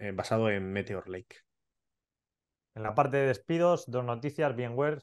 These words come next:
Speaker 2: donde Broadcom despide a empleados de VMware tras cerrar la compra, cosa, bueno, pues más o menos esperable.
Speaker 1: Sí. Y luego, por otro lado, pues Etsy, que hacía un anuncio, eh, diciendo que, pues, que iba a despedir al once por ciento de la plantilla.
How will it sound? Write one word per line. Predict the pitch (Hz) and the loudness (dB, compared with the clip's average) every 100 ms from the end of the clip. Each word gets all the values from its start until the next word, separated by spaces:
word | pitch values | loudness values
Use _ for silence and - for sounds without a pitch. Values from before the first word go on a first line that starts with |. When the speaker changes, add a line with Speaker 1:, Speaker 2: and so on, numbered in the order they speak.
| - | -8
Speaker 2:
donde | 104 101 98 | -6 -4 -2
Broadcom | 107 113 117 | -2 -2 -4
despide | 101 - 113 104 101 | -6 -6 -4 -2 -2
a | |
empleados | 98 98 101 98 | -4 -2 -2 -2
de | |
VMware | 95 101 101 139 135 | -4 -6 -2 -4 -2
tras | - - | -10 -8
cerrar | - 92 | -6 -4
la | 92 92 | -4 -4
compra, | 110 120 127 104 | -4 -2 -4 -4
cosa, | 92 85 80 80 | -12 -10 -12 -14
bueno, | 82 73 _ | -18 -18 _
pues | - _ | -20 _
más | 95 85 | -18 -16
o | |
menos | 85 82 | -16 -18
esperable. | 87 101 123 127 _ _ _ _ _ _ | -6 -4 -4 -6 _ _ _ _ _ _
Speaker 1:
Sí. | - 120 - - _ - - - - | -12 -12 -12 -20 _ -20 -20 -20 2
Y | 139 | 8
luego, | 156 160 | 8 10
por | 147 | 8
otro | 143 | 8
lado, | 143 | 6
pues | 123 117 - | 4 0 0
Etsy, | 143 143 - 131 - | -2 0 -2 -2 2
que | 123 113 110 107 104 101 90 | 4 6 6 6 6 4 2
hacía | - 117 | 0 2
un | |
anuncio, | 113 117 123 113 104 117 - | 4 4 2 2 2 0 -8
eh, | 110 104 | -2 -2
diciendo | 92 107 104 104 | -2 -4 -2 -2
que, | 101 98 92 90 90 | 0 0 0 0 -2
pues, | - - | -6 0
que | |
iba | 113 | 2
a | 107 | 2
despedir | - 95 95 98 - | 0 -2 -2 -2 -4
al | 95 | -6
once | 92 92 | -6 -8
por | 87 | -10
ciento | - 92 98 | -10 -10 -8
de | |
la | 92 90 | -10 -10
plantilla. | 87 - - | -14 -12 -16